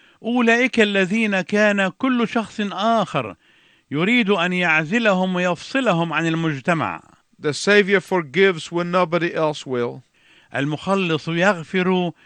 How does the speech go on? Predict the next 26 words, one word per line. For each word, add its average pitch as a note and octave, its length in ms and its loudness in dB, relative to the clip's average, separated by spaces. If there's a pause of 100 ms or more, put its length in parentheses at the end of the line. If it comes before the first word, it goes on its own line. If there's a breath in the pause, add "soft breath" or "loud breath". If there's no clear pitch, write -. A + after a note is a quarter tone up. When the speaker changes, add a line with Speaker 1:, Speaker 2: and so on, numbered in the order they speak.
(240 soft breath)
Speaker 1:
عندما F3 560 2
لا E3+ 220 4
يكون G#3 340 0
هناك F#3+ 480 0
شخص G3 380 -4
آخر F#3+ 640 0
يفعل D3 540 0
ذلك. A#2 480 -4 (120)
Speaker 2:
Have C3 160 -8
you D#3 160 2
experienced D#3+ 720 -2
His D3+ 180 -4
love D#3 320 2
and E3 100 -4
forgiveness? D#3+ 800 -8 (100)
Speaker 1:
هل F#3 200 0
اختبرت F3 640 -2 (520)
محبته D3 760 -4
وغفرانه؟ D3+ 1200 -2 (220)
Speaker 2:
No C#3 260 0
matter D#3 320 2
how D#3 260 2
low E3+ 480 4
you F3 220 -2
have D#3+ 220 -4
gotten. A#2+ 460 -8